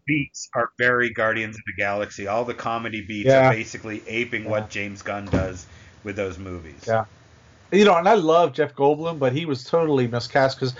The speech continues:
Speaker 2: Jeff Goldblum plays Jeff Goldblum in everything he's ever been in,
Speaker 1: Right.
Speaker 2: you know, and,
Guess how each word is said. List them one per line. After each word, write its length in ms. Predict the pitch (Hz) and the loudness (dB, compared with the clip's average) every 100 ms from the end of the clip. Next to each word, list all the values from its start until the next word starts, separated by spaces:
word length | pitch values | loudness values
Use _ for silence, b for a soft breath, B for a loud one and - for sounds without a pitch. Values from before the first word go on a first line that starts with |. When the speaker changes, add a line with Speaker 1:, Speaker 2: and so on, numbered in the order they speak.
| B B B - | B B B 2
Speaker 2:
Jeff 220 | 214 214 | 4 6
Goldblum 420 | 190 175 165 160 | 4 4 0 -2
plays 240 | 156 139 | 2 2
Jeff 200 | 131 139 | 4 2
Goldblum 460 | - 143 127 131 120 | 4 2 4 0 2
in 60 | 120 | 2
everything 360 | 123 123 123 | 2 0 -6
he's 160 | 117 110 | -4 0
ever 220 | 113 113 | 0 2
been 240 | 113 120 | 2 2
in, 60 | 254 | 6
Speaker 1:
Right. 140 | 370 | 6
Speaker 2:
you 80 | 370 | 6
know, 300 | 107 110 110 | 6 4 4
and, 260 | 135 127 | 4 2